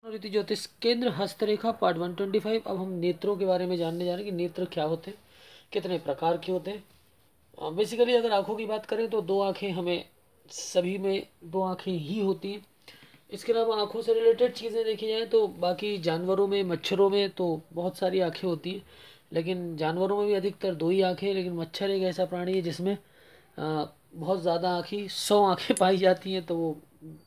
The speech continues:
अलग चीज़ हो गई। चलिए इसकी बात करते हैं। अगर नेत्र काले हों तो बहुत बढ़िया, बहुत सुंदर, धन धान्य से परिपूर्ण इंसान, पहली कंडीशन, मतलब बहुत बढ़िया, काले नैन,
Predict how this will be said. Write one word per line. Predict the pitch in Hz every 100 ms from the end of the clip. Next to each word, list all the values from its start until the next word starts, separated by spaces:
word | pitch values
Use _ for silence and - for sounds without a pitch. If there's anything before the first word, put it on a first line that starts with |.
| _
अलग | 175 185 190
चीज़ | 214 190
हो | 180
गई। | 202
चलिए | 196 190
इसकी | 170 - 190
बात | 170 -
करते | 170 180
हैं। | 220 _ - - - - - _ _ -
अगर | 214 277 277 - - -
नेत्र | 196 220 - 240
काले | 233 196 165 165
हों | 131 127 - _ _ _ _ _
तो | 208 214 226 - _ 170
बहुत | 160 156 180 196
बढ़िया, | 196 202 196 196 - -
बहुत | 143 139 190 196
सुंदर, | - 180 180 190 - _ _ _ _ _ -
धन | 139 - 202
धान्य | 208 180 - 185 190 196
से | 196
परिपूर्ण | 190 160 156 160 147
इंसान, | 131 127 131 131 -
पहली | 185 165
कंडीशन, | 151 135 135 156 151
मतलब | 180 175 160
बहुत | 156 190
बढ़िया, | 190 190 202 - _ _ _ _ -
काले | 151 165 196
नैन, | 185 190 196